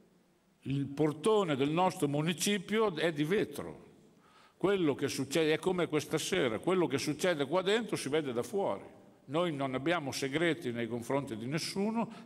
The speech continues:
tantomeno dei nostri concittadini. Noi vi terremo affer-, a-, informati minuto per minuto quello che succederà.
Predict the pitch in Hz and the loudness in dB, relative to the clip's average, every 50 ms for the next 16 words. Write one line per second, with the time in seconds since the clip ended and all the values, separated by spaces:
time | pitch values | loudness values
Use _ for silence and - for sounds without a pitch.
0 | - - - 127 127 123 - 123 127 139 160 190 175 131 117 113 120 127 123 - | -4 -2 -2 -2 -2 -2 -4 -2 0 0 0 0 -2 -2 -2 -2 -2 -2 -4 -6
1 | 117 - 117 113 107 - - 95 - - 120 131 156 202 196 156 104 92 92 120 | -8 -8 -8 -8 -8 -8 -10 -10 -6 -4 -4 -2 -2 -2 -2 -2 -4 -4 -4 0
2 | 147 151 135 - - - - - - 101 - - 139 156 170 151 135 135 120 - | 0 0 0 -2 -4 -10 -14 -14 -14 -4 -2 0 0 0 0 0 -2 -2 -4 -4
3 | - 139 135 135 131 - 123 123 117 120 117 107 - - - - - - 123 135 | -4 -4 -4 -4 -4 -4 -2 -2 -2 -2 -4 -6 -10 -16 -20 -20 -16 -6 -4 -4
4 | 139 - - 156 175 180 196 196 196 208 240 - - 180 151 135 143 147 170 180 | -4 0 0 0 0 2 2 2 2 2 0 0 0 -2 0 0 0 0 0 0
5 | - - 127 131 131 127 135 151 180 196 226 202 196 196 190 - 208 226 214 - | -2 -2 -2 0 0 0 0 0 0 0 0 0 0 -2 -2 -2 -2 -2 -2 -4
6 | - - - - - - - - - 151 175 180 160 123 120 110 - 123 117 120 | -10 -16 -18 -20 -20 -20 -12 -2 0 2 4 4 2 0 -2 -4 -4 -6 -4 -2
7 | - 123 127 139 160 170 190 180 139 - - - - - | 0 0 2 2 2 2 0 0 -2 -4 -6 -12 -20 -20